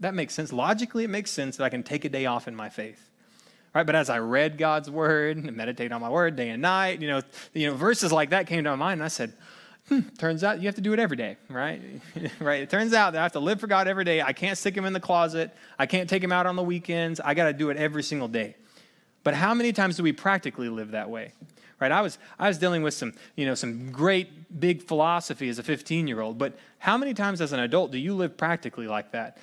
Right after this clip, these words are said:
"You know what? Today, I'm gonna take it, I'm gonna take a day off. This weekend, I'm not going to church. This weekend, I, you know, I, Friday, I don't wanna go to Together.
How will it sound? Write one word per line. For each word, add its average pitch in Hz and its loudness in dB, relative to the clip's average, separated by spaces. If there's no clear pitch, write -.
"You 226 -4
know 233 2
what? 233 -2
Today, 208 0
I'm 170 -8
gonna 139 -4
take 113 -8
it, 107 -14
I'm 101 -18
gonna 143 -6
take 113 -6
a - -8
day 104 -10
off. - -18
This 208 0
weekend, 214 0
I'm 151 -16
not 113 -8
going 113 -8
to 113 -14
church. - -14
This 220 2
weekend, 214 0
I, 160 -4
you 165 -6
know, 165 -4
I, 170 -2
Friday, 190 2
I 160 2
don't 170 2
wanna 151 -2
go 147 0
to 139 0
Together. 147 -2